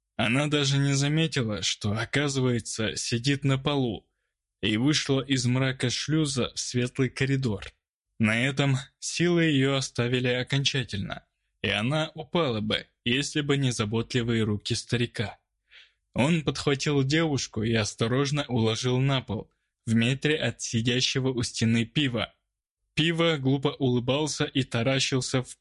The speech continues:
пустоту мертвыми стеклянными глазами. Из правого уха у него торчало что-то похожее на карандаш. Но на это Татьяна уже не обратила внимания. Она погрузилась в глубокий, безмятежный сон.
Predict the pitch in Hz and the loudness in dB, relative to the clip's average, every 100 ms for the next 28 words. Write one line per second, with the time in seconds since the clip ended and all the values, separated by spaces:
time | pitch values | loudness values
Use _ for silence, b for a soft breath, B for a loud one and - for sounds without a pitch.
0 | - 127 - 143 135 113 92 117 131 139 | -4 -4 0 -2 0 -2 0 2 2 -2
1 | - 143 143 135 - 151 - 113 120 117 | -2 -2 -2 -4 -4 -4 -2 0 2 2
2 | 120 131 135 135 120 104 104 - _ _ | 2 2 2 0 -2 -2 -8 -14 _ _
3 | 113 107 - 131 131 123 120 127 160 156 | -2 -2 -2 0 0 0 0 -2 2 0
4 | 147 113 98 - 127 117 139 170 165 139 | 0 -2 -4 0 2 4 4 0 0 -2
5 | - 160 151 143 - 151 151 - 120 - | 0 0 0 0 -2 -2 -2 -2 -6 -2
6 | 120 123 123 117 120 - 123 127 117 101 | -2 0 0 0 0 0 -2 0 -2 -2
7 | - - _ _ - 123 165 165 147 147 | -2 -4 _ _ 0 2 2 2 2 2
8 | 147 139 127 - 135 135 131 127 123 123 | 0 0 0 0 0 2 2 2 0 2
9 | 120 117 117 107 117 120 120 127 135 131 | 2 2 0 0 0 0 2 0 2 2
10 | 107 104 - _ _ _ _ 127 139 170 | 0 -4 -8 _ _ _ _ -2 0 0
11 | 151 143 147 143 135 143 147 139 - 131 | 0 -2 2 2 2 2 2 0 -2 -4
12 | 123 120 113 135 135 135 131 - 127 120 | 0 0 2 0 2 0 0 -6 -4 2
13 | 113 104 - 113 117 117 113 - 110 | 2 2 0 0 0 0 0 -4 -8